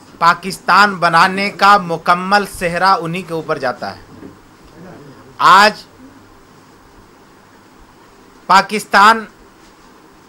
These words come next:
और पाकिस्तान भी और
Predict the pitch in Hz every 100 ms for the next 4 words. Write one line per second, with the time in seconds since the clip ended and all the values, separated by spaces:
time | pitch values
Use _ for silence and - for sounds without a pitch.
0 | _ _ _ 156 185 220 214 - - -
1 | 185 208 208 202 214 254 202 151 151 _
2 | _ _ _ _ 156 185 214 -